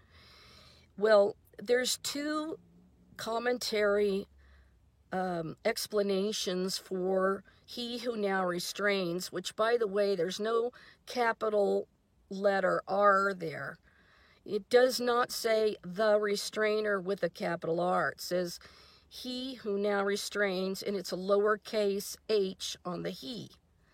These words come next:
Okay, so when you look in the Bible commentary, there's two definitions. One is that it could be talking about the Holy Spirit, and I do believe the power of God's holding back,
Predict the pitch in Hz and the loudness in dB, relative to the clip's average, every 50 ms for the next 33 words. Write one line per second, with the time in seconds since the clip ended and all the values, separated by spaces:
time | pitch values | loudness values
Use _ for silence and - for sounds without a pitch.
0 | _ - - - - - - - - - - - 208 196 - 214 214 214 220 220 | _ -20 -20 -20 -20 -20 -20 -20 -20 -6 -2 -2 -2 -2 0 0 2 2 2 0
1 | - - - 214 214 214 202 202 - - - - - - - _ _ _ _ _ | -2 0 2 4 4 4 4 2 0 -4 -10 -20 -20 -20 -20 _ _ _ _ _
2 | - 220 233 240 247 240 240 254 302 - - 370 330 302 226 185 202 202 214 226 | 0 2 2 2 2 0 0 0 -2 0 2 4 4 4 4 6 6 6 6 4
3 | 208 185 185 - - - 226 240 254 254 226 185 - - 180 170 165 165 165 165 | 2 -2 -4 -6 -6 -2 0 0 0 0 -2 -2 -2 -2 0 0 2 2 2 0
4 | 165 175 190 - _ _ _ - 190 196 196 - - - 285 285 208 247 247 233 | 0 -2 -6 -10 _ _ _ -6 -4 -4 -4 -4 -6 -6 -6 -2 0 2 2 2
5 | 226 - 226 233 233 254 247 - - 139 135 147 170 - - - _ - - - | 2 -2 -2 -2 -2 -2 -2 -4 -6 -8 -10 -10 -12 -14 -14 -16 _ -20 -20 -20
6 | - - - _ - 180 196 202 220 254 269 233 214 220 226 226 208 - - - | -20 -20 -20 _ -6 0 2 2 4 4 2 2 2 2 0 -2 -4 -8 -10 -6
7 | - 185 180 190 - - - 214 202 - - 214 190 214 208 - - 202 190 208 | -2 0 0 0 0 -2 -6 -8 -4 -2 -2 -2 -2 -6 -6 0 2 2 2 2
8 | - 233 220 226 208 214 208 208 208 - 202 196 220 214 214 214 240 254 247 - | 0 -4 -6 -4 -2 0 0 0 0 -2 -2 0 2 2 2 0 -2 -4 -6 -8
9 | - - 190 196 180 180 180 185 185 - - - 196 196 190 185 185 190 180 185 | -6 -4 -2 0 2 4 4 4 2 0 -2 -2 -2 0 0 0 -2 -2 -4 -6
10 | 185 180 175 180 190 196 190 190 190 - 170 160 - 190 185 180 180 175 180 180 | -6 -4 -4 -2 0 0 0 -2 -2 -4 -6 -6 -2 0 0 2 2 0 -2 -2
11 | - 180 170 170 175 180 190 - - 180 180 185 180 175 170 165 170 170 175 170 | -2 -2 0 0 -2 -2 -4 -2 -2 -2 -2 0 -2 -4 -4 -4 -4 -2 -2 -2
12 | 170 - - - | -4 -6 -8 -14